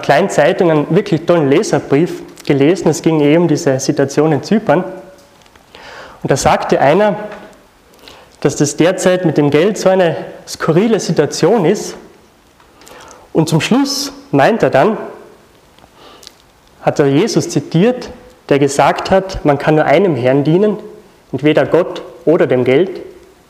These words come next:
Und dann hat er zum Schluss gesagt, er denkt, es ist besser, auf Gott zu vertrauen, weil der geht wenigstens nicht zugrunde.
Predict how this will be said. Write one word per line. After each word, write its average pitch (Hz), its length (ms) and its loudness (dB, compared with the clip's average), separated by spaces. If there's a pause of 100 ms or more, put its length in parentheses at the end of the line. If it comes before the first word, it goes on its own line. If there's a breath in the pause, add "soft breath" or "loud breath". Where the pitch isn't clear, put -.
(460 loud breath)
Und 156 100 0
dann 170 120 2
hat 196 140 0
er 180 80 0
zum 170 140 0
Schluss 214 320 -2
gesagt, 151 560 0 (680)
er 160 120 2
denkt, 165 320 0
es 147 100 0
ist 147 160 -4
besser, 165 240 2
auf 139 120 -2
Gott 190 200 0
zu - 100 -6
vertrauen, 139 580 0 (300)
weil 143 120 0
der 143 160 2
geht 156 180 0
wenigstens 147 500 0
nicht 151 220 -4
zugrunde. 147 480 -2